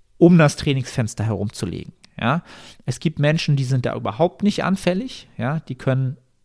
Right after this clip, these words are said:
auch relativ wenig Kalorien ums Trainingsfenster herum konsumieren, kon-, konsumieren und ihre Trainingsperformance gut halten. Aber es gibt auch wirklich Individuen,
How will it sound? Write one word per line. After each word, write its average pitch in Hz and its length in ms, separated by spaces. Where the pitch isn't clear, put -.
auch - 340
relativ 135 640
wenig 147 440
Kalorien 170 420
ums 139 180
Trainingsfenster 147 600
herum 135 220
konsumieren, 131 600
kon-, 135 340
konsumieren 135 560
und 135 140
ihre 127 120
Trainingsperformance 131 760
gut 131 160
halten. 175 360
Aber 123 180
es - 100
gibt - 220
auch - 240
wirklich 139 440
Individuen, 135 560